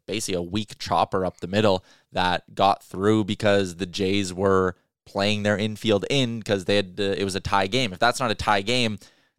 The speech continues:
maybe that's a chopper up the middle that you getting out at second base. You're out of that inning all of a sudden. Something else goes right. Like, it just, that one swing, I know it's such a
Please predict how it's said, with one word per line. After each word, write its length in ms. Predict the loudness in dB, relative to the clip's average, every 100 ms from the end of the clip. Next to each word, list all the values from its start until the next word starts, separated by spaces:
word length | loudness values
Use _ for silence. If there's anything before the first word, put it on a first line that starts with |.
| -6
maybe 160 | 0 2
that's 180 | 2
a 60 | 0
chopper 340 | 2 2 4
up 140 | 2 2
the 40 |
middle 300 | 0 2 4
that 280 | 4 2 2
you 160 | -6 0
getting 260 | 2 2
out 140 | 2 0
at 80 | 0
second 320 | -4 -2 -2
base. 280 | -2 -2 -4
You're 120 | 0
out 160 | 2
of 60 | 4
that 180 | 2 2
inning 200 | -2 -4
all 120 | -6
of 40 |
a 40 | -6
sudden. 360 | -6 -6 -8
Something 460 | -8 -6 -4 -6 -8 -2
else 280 | -2 -2
goes 280 | -4 -6 -6
right. 320 | -2 -2 -2
Like, 220 | -6 -12 -14 _ _
it 140 | -10 -4
just, 240 | -2 0
that 180 | 0 0
one 300 | 2 2 2
swing, 500 | -6 -6 -4 -4 -4
I 120 | -8
know 160 | -6 -6
it's 120 | -4
such 220 | -6 -4
a 200 | -2 -4